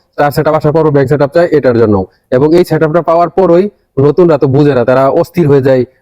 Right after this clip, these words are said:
ব্যাংক সেটআপ করার জন্য, টিন সার্টিফিকেট করার জন্য, উম, পাগলের মতো হয়ে যায় যে যত দ্রুত করতে পারবো তত দ্রুত ইনকাম হবে, আমি তো সেটআপ পেয়ে গেছি। কিন্তু আসলে স্টার সেটআপ এবং পার্টনারশিপ এর সেটআপ দিয়ে আপনি কত দূর ইনকাম করতে পারবেন? আপনি তো এখনো Facebook-এর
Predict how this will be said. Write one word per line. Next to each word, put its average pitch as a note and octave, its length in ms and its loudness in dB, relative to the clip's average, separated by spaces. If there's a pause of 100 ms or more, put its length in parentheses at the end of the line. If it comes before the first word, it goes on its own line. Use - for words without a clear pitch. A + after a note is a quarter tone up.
ব্যাংক C#3 180 -2
সেটআপ C3 220 -2
করার C3+ 200 0
জন্য, C3 200 2
টিন C#3+ 220 -2
সার্টিফিকেট C3+ 400 0
করার C3+ 220 0
জন্য, C3+ 320 2 (320)
উম, B2+ 200 0
পাগলের D#3 400 0
মতো A#2+ 200 0
হয়ে G#2+ 140 0
যায় F#2+ 160 -2 (240)
যে A#2 200 2
যত C#3+ 200 0
দ্রুত C#3+ 300 0
করতে E3+ 260 0
পারবো D#3+ 160 2
তত F3 200 -2
দ্রুত C3+ 260 0
ইনকাম D3+ 260 -2
হবে, A#2 140 0
আমি A#2+ 140 0
তো C3+ 80 -4
সেটআপ A#2 320 -2
পেয়ে C#3 160 2
গেছি। A#2+ 260 -4
কিন্তু - 460 -4
আসলে D#3 300 0
স্টার D#3 280 -2
সেটআপ E3 440 -2
এবং D3 320 2 (280)
পার্টনারশিপ E3 520 -2
এর D3+ 160 2
সেটআপ C#3+ 380 -2
দিয়ে C#3 300 0 (200)
আপনি C3+ 280 -2
কত F#3+ 160 -2
দূর D#3+ 180 2
ইনকাম D3+ 240 0
করতে A#2+ 200 -2
পারবেন? G#2+ 220 0
আপনি B2 220 -2
তো D#3+ 80 0
এখনো E3 300 0
Facebook-এর D#3 580 2